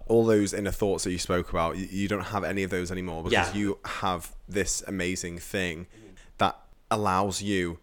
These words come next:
Speaker 1: to do what you, th-, that allows you to do what you thought you were able to do with this first opportunity.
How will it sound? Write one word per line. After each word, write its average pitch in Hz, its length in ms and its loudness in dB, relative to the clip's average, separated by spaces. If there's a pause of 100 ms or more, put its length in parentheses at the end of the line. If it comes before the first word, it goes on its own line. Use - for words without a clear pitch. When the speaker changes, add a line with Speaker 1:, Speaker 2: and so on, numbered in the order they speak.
(240)
Speaker 1:
to - 120 -6
do 104 280 2
what 98 320 2
you, 95 440 -4 (200)
th-, 131 180 2
that - 320 0 (340)
allows 127 300 2
you 135 60 -2
to 127 100 -2
do 123 180 2
what 113 140 4
you 107 120 -2
thought 107 420 2
you 104 240 0
were 104 260 4
able 104 320 0
to 104 120 -6
do 95 140 0
with 92 100 -2
this 95 160 -4
first 98 380 0
opportunity. 95 680 -6